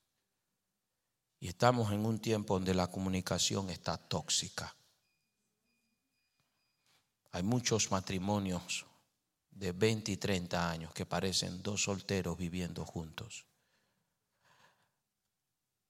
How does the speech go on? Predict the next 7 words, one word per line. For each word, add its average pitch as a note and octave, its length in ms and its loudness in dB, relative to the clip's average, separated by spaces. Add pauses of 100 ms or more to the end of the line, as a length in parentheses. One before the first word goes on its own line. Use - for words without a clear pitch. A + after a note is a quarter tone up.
(100)
Sin - 260 8
comunicación C3+ 1160 8 (240)
no A#2 100 2
se A#2+ 220 6
conectan A2 540 4
los F2+ 120 4
corazones. E2 840 0